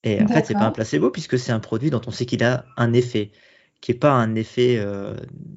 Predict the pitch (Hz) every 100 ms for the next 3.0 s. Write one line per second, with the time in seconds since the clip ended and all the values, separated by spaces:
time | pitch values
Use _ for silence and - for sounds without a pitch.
0 | - - _ _ - 117 117 117 107 110
1 | 104 120 196 160 110 - 98 101 98 120
2 | 113 95 101 117 110 110 143 127 117 -